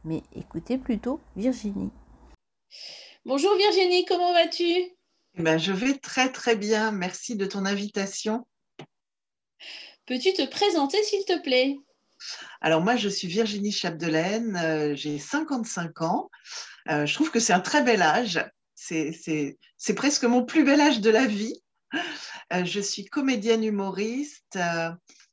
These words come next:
Speaker 2: euh, je suis également animatrice de yoga du rire, praticienne en psychologie positive. Et depuis maintenant deux ans, je suis auteure de livres.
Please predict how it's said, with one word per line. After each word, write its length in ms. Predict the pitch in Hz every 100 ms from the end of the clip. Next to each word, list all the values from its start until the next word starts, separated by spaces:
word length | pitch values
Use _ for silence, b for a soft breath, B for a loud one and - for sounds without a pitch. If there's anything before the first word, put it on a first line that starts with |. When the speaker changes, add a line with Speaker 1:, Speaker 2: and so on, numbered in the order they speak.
| - -
Speaker 2:
euh, 220 | 147 156
je 120 | 147
suis 180 | 160 -
également 360 | 160 165 165 160
animatrice 640 | 175 214 208 190 - 190
de 80 | 175
yoga 260 | 175 156 160
du 160 | 147
rire, 540 | 147 151 185 233 220 - _ _ _ _
praticienne 680 | - 247 240 220 - 226 202
en 100 | 185
psychologie 680 | - 262 - 233 220 208
positive. 1000 | 202 202 180 180 - 180 220 262 180 - b b b b -
Et 120 | 185
depuis 360 | 175 196 -
maintenant 380 | 214 190 185 196
deux 400 | 180 202 226 180
ans, 180 | 208 247
je 140 | 185
suis 200 | 180 -
auteure 420 | 208 185 226 226 208
de 120 | 190
livres. 520 | 170 175 165 147